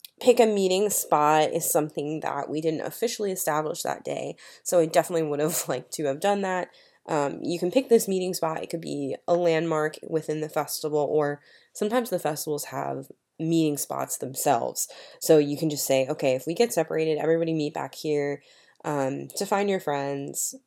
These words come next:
And this definitely works if there's no cell phone service, because you can reunite easily this way. So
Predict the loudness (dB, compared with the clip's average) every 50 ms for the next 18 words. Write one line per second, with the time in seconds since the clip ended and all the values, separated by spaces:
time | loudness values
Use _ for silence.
0 | _ _ _ _ _ _ _ -2 2 4 4 4 4 4 2 0 4 6 4 4
1 | 6 6 4 4 4 4 4 2 2 0 -2 -2 -2 -2 -4 -2 -2 -2 -2 -2
2 | -2 -2 -2 -2 -2 -6 -6 -6 -6 -6 -4 -4 -4 -6 -8 -8 -10 -10 -8 -4
3 | 0 0 0 0 -2 -6 -8 -6 -4 -4 -4 -2 -2 -2 -2 -2 -2 -4 -4 -6
4 | -8 -10 -10 -10 -8 -8 -8 -6 -4 -6 -6 -6 -6 -8 -8 -8 -8 -10 -10 -8
5 | -8 -8 -10